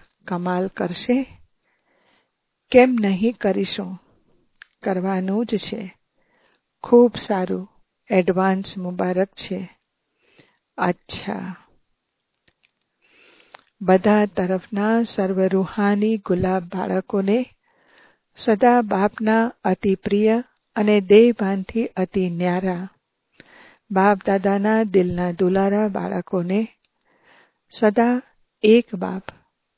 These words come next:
એકાગ્ર મન અને એક રસ સ્થિતિમાં સ્થિત રહેવાવાળા બાળકોને, ચારેય તરફના ભિન્ન ભિન્ન સમય પર ભિન્ન ભિન્ન સ્થાનમાં રહેતા પણ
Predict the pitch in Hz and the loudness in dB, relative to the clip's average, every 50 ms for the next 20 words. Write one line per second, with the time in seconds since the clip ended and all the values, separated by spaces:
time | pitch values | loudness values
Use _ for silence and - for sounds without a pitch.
0 | _ _ _ - 208 196 - - - 220 220 233 214 233 226 214 202 185 180 185 | _ _ _ 4 4 4 4 4 0 0 0 2 2 0 0 0 -2 -2 0 0
1 | 196 185 180 180 175 - _ _ _ _ _ _ _ _ _ _ - - 190 202 | 0 -2 -2 -6 -12 -14 _ _ _ _ _ _ _ _ _ _ -4 -2 0 2
2 | 214 226 214 175 170 - _ _ _ _ _ _ _ _ _ - 208 208 233 240 | 2 2 2 0 -4 -10 _ _ _ _ _ _ _ _ _ 8 10 10 10 8
3 | - - 226 220 226 226 233 - - - 202 190 185 - 214 208 208 208 220 220 | 6 0 0 0 0 0 -2 -2 0 2 2 4 4 2 -2 -2 0 0 0 0
4 | 226 220 - - - 214 208 202 226 202 202 202 185 185 180 190 185 180 185 190 | -2 -2 -4 -2 0 0 2 2 0 -2 0 0 -2 -4 -4 -4 -6 -4 -4 -4
5 | 190 185 190 196 214 220 208 190 - 185 185 185 190 190 - - - 208 190 180 | -4 -2 -2 -2 -2 -2 -4 -6 -6 -6 -4 -2 -2 -4 -4 -4 -6 -6 -4 -4
6 | 185 202 220 233 - _ _ _ _ - - - - - - - _ _ - - | -2 -2 -2 -2 -4 _ _ _ _ -20 -20 -20 -20 -20 -20 -20 _ _ -2 2
7 | 214 196 202 202 220 247 254 254 - - 214 196 214 208 - - 226 220 226 226 | 2 4 4 6 8 8 6 6 4 0 -2 0 0 -2 -4 -4 -2 0 2 2
8 | 233 220 196 202 208 220 226 220 220 202 202 208 196 202 202 202 196 190 - - | 0 0 2 4 4 4 4 2 0 0 0 0 0 0 -2 -4 -4 -4 -6 -8
9 | 202 190 185 185 196 208 208 - - 190 185 185 - _ _ _ _ _ _ _ | -10 -10 -6 -4 -2 -2 -2 -2 -4 -6 -6 -8 -10 _ _ _ _ _ _ _
10 | _ _ - 196 175 220 254 254 254 254 240 202 185 214 208 208 208 208 190 190 | _ _ -4 2 4 4 4 4 2 2 0 0 0 0 -2 0 0 -2 -4 -4
11 | - - - - 202 208 202 202 208 208 202 196 185 185 185 165 185 202 - - | -6 -8 -10 -6 -6 -4 -4 -4 -2 -2 -2 -2 -2 -2 -2 -2 -2 -4 -4 -4
12 | - 190 190 190 _ - 214 220 233 208 180 | -4 -4 -4 -6 _ -6 -4 -2 -2 -2 -4